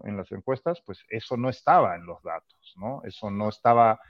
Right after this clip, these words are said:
no había ninguna evidencia de que eso fuera a ocurrir.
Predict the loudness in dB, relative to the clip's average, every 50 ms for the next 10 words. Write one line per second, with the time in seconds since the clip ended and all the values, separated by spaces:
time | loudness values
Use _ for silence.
0 | _ _ _ _ -2 0 0 2 2 2 2 2 0 0 0 0 0 0 0 0
1 | 0 0 0 0 -2 -2 -2 -2 -2 -2 -2 -4 -8 -8 -12 -16 -6 _ -2 0
2 | 2 0 -2 -2 _ -12 -12 -6 -2 -2 -2 -2 -4 -6